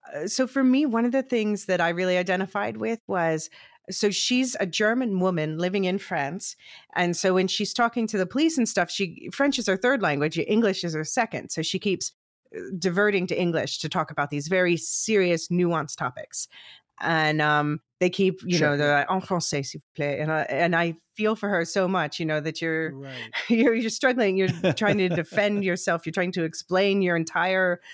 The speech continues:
Speaker 1: life, stuff that, you know, wouldn't otherwise be part any of anybody's business, um, in your third language.
Speaker 2: Right.
Speaker 1: Uh, yeah.
Speaker 2: Right,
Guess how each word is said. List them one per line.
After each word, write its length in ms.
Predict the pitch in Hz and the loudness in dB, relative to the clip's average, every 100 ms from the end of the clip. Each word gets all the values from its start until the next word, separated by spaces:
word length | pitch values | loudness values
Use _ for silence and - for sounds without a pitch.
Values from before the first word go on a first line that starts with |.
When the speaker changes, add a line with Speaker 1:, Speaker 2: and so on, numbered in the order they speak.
| - 151 | -10 -2
Speaker 1:
life, 500 | 165 180 165 175 - | 2 4 2 -2 -10
stuff 340 | - 175 175 | -6 -2 -2
that, 240 | 190 170 156 - | 0 0 -2 -6
you 120 | 170 151 | -4 -2
know, 100 | 151 | 0
wouldn't 240 | 170 165 | 0 0
otherwise 360 | 175 170 160 160 | 0 0 0 -2
be 240 | 165 151 | -2 -2
part 260 | - 160 - | -2 -6 -2
any 500 | 175 170 160 156 147 | -2 0 -2 -4 -4
of 180 | 160 151 | -4 -2
anybody's 420 | 165 160 160 147 | -2 0 -2 -4
business, 560 | - 180 160 143 175 - _ _ _ 156 | -4 -6 -4 -6 -6 -12 _ _ _ -6
um, 480 | 151 147 147 147 - | -2 0 -2 -4 -6
in 460 | - 190 185 180 180 | 0 2 4 2 2
your 140 | 170 165 | 0 0
third 260 | 196 180 | 0 0
language. 600 | 170 170 160 139 127 120 127 | 0 -2 2 2 2 -2 -6
Speaker 2:
Right. 80 | - | -8
Speaker 1:
Uh, 220 | 151 151 160 _ _ _ _ _ - | -6 -6 -10 _ _ _ _ _ -12
yeah. 240 | 156 143 165 _ _ _ _ _ _ - | -8 -8 -12 _ _ _ _ _ _ -6
Speaker 2:
Right, 640 | 131 123 120 117 113 107 | 0 2 2 0 -2 -4